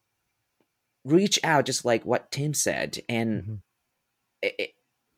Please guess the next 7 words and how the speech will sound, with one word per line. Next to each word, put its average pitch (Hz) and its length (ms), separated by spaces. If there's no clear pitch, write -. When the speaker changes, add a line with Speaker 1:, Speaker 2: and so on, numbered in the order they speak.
Speaker 1:
we 147 260
might 156 240
make 123 280
mistakes 120 580
along 113 280
the 117 80
way, 95 480